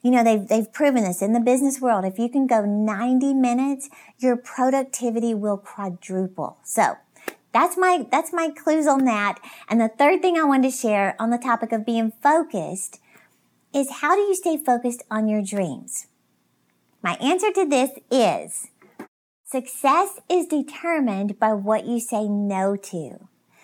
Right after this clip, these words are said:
This is not easy, and I'm telling you, even I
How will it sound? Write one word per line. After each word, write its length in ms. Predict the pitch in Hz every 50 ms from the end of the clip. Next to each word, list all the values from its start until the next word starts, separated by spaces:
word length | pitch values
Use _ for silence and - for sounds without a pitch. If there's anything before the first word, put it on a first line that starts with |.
| _ _ _
This 180 | - 392 392 403
is 140 | 415 359 269
not 320 | 302 294 285 294 277 285
easy, 460 | 240 240 247 247 233 262 254 254 233 -
and 100 | 240 247
I'm 140 | 247 233
telling 260 | 226 277 247 247 254 254
you, 160 | 247 240 - -
even 320 | 240 247 233 240 226 214
I 400 | - 214 220 220 220 226 226 233